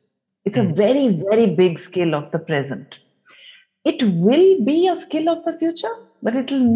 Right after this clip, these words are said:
Speaker 1: not be as big as it is today. It'll change its form. Remember that. I
Speaker 2: Mm.
Speaker 1: remember saying this in my first ted Talk, which was a couple of years ago, where I said that content creation is the job of the future. And I can see that we are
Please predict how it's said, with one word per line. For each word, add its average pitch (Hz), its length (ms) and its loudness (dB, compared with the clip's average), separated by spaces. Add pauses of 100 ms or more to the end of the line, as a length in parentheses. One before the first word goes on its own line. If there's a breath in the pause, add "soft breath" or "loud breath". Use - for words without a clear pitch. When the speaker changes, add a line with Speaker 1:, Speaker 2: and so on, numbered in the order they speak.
Speaker 1:
not 254 380 -2
be 226 60 0 (300)
as 196 180 -2 (140)
big 202 120 4 (240)
as 170 180 -4
it 170 160 -10
is 160 80 -6 (100)
today. 143 260 -4
It'll 220 200 -4 (460)
change 254 520 0 (100)
its - 180 -6 (100)
form. 120 280 -4 (320)
Remember 160 400 -2
that. - 120 -6 (720 loud breath)
I 262 120 2
Speaker 2:
Mm. 262 80 2
Speaker 1:
remember 330 280 0 (120)
saying 254 260 0
this 262 240 -2
in 247 160 0
my 254 80 -2 (220)
first 202 360 -2 (120)
ted 156 340 -2
Talk, 131 240 -4
which 165 140 -8
was 170 120 -10
a - 100 -4
couple 185 220 -2
of 180 160 -10
years 156 240 -2
ago, 151 160 -4 (160)
where 143 220 -2
I 151 40 -4 (140)
said 170 240 -2
that 180 280 0
content 185 440 -2
creation 175 480 -4
is 160 160 -12
the 165 80 -4 (100)
job 147 240 -2 (100)
of - 120 -20
the 151 80 -8 (140)
future. - 380 -10
And 160 200 -4
I - 20 -6
can 180 220 -4 (100)
see 226 200 -4
that 202 160 0
we 180 160 0
are 156 60 -10